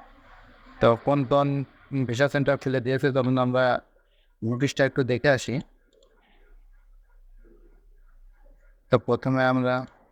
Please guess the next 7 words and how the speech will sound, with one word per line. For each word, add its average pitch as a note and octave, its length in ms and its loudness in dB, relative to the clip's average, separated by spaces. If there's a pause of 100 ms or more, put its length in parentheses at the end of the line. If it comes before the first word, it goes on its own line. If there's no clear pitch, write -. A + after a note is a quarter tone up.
(720)
নোটিশটা B2+ 480 -2
দেন। A#2 140 0 (2750)
নোটিশে B2+ 360 2
আমরা C3+ 200 2
দেখতে B2 260 -2
পাচ্ছি C3+ 240 -2 (100)
যে C#3 80 0